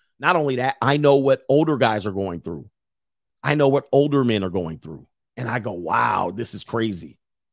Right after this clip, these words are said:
Okay, so he hasn't. He has never been married, and then he doesn't have children as well. So that's a different thing. He can't speak on it. That's why he kinda stays in his lane over there. K S, Kevin Samuels.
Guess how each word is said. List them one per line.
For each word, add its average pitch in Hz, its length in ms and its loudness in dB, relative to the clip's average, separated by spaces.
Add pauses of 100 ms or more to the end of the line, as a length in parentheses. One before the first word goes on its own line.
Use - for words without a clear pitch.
(1800)
Okay, 98 300 -6
so 117 180 -2
he 135 180 -4
hasn't. 110 500 -4 (1400)
He 139 140 0
has 127 220 2
never 117 240 0
been 104 220 -2
married, 98 340 0
and 95 120 -4
then 120 180 2
he 123 100 -4
doesn't 123 320 -2
have 113 220 -2
children 98 440 -4
as 85 120 -8
well. 85 260 -6
So 104 160 -6
that's 117 260 -2
a 120 40 -2
different 113 360 -6
thing. 127 140 -2
He 107 140 -6
can't 123 240 0
speak 208 260 -2
on 90 160 -2
it. - 100 -20 (540)
That's 123 160 -4
why 113 140 2
he 113 60 -4
kinda 123 200 -2
stays 117 280 -2
in 113 100 -4
his 101 120 -6
lane 104 280 -2
over 95 180 -6
there. 104 240 -4 (420)
K 233 240 2
S, 220 260 2
Kevin 226 300 -2
Samuels. 240 580 0